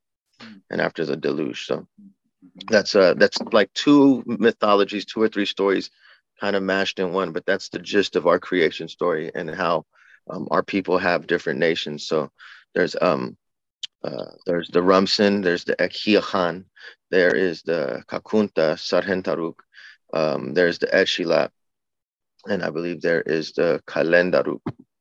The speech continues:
Speaker 2: which is more like Moss Landing area. And those are the five rancherias.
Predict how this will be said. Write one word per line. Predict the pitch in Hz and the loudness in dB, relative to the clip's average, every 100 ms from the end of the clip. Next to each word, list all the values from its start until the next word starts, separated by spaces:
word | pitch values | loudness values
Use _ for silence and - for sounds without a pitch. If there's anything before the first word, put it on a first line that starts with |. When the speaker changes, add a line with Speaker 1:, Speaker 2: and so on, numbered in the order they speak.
| _ | _
Speaker 2:
which | - - | -16 -16
is | 76 | -12
more | 85 80 | -6 -4
like | 76 - | -6 -6
Moss | 73 - 73 | -8 -6 -4
Landing | 78 78 76 | -4 -4 -6
area. | 71 64 62 - _ _ - _ _ - | -6 -6 -8 -16 _ _ -20 _ _ -8
And | - | -2
those | 82 87 | 0 0
are | |
the | 80 | -4
five | - 76 76 | -2 -2 0
rancherias. | 73 - - 76 - - | -2 -2 -4 -4 -6 -12